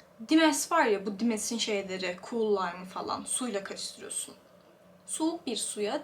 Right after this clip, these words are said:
Dimes karıştırıp termosa koymak ve ü-, üçüncü değişim bu. Ee, işte termos hazırladım mı, şunu yaptım mı falan.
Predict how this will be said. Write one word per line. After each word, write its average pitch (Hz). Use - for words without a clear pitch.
Dimes 302
karıştırıp -
termosa 277
koymak 208
ve 285
ü-, 294
üçüncü 277
değişim 196
bu. 190
Ee, 262
işte -
termos 285
hazırladım 240
mı, 196
şunu 269
yaptım 233
mı 202
falan. 294